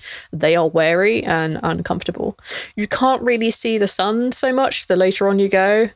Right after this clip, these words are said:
Um, as you kind of, like, begin to descend down a little bit, you can hear the horses' hooves, uh,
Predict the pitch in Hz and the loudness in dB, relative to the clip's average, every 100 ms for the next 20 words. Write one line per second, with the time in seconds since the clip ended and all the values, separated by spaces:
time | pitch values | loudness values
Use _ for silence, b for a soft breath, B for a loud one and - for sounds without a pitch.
0 | _ - 175 175 180 180 - 185 - 208 | _ -4 0 0 0 -2 0 -2 -2 -2
1 | 202 175 - 185 185 185 - 185 - 170 | 2 0 0 0 0 0 -2 -4 -2 -2
2 | 175 - 170 175 180 185 185 196 185 180 | -2 0 0 2 2 2 2 2 0 -2
3 | 175 185 175 175 180 - 170 - 185 170 | 0 2 4 2 2 0 -4 -2 0 2
4 | 160 - - 160 160 | 2 -2 -2 0 -2